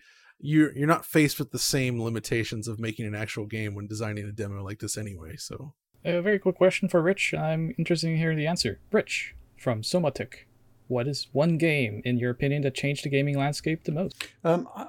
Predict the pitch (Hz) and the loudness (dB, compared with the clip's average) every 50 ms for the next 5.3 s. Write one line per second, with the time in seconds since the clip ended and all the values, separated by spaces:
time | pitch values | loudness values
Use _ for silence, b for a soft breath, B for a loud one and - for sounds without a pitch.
0 | - 185 165 - - 285 - - - - - 135 127 127 - 127 120 117 117 117 | -4 -4 -2 -2 -2 -2 0 -2 -2 2 2 2 2 2 2 0 2 2 2 2
1 | 113 - 143 143 139 - 123 104 123 135 143 131 110 101 95 98 104 120 117 - | 2 2 2 0 2 2 2 4 4 6 6 4 4 4 2 2 0 -2 -4 -6
2 | - - 160 160 156 131 127 127 120 107 104 104 - - 110 120 123 113 107 113 | -2 0 2 4 4 4 2 2 2 2 2 2 0 0 0 0 0 0 2 4
3 | 120 131 135 120 110 107 107 - 117 110 107 107 104 104 104 107 107 107 101 98 | 6 6 6 6 4 2 0 0 0 2 2 2 2 2 0 0 0 0 0 0
4 | 101 120 113 110 107 104 - 131 123 127 - - 127 123 127 - 151 147 143 135 | -2 -2 -2 -2 -4 2 2 2 2 2 2 0 0 0 2 2 2 4 6 6
5 | 131 147 180 165 160 127 | 6 6 4 2 0 -2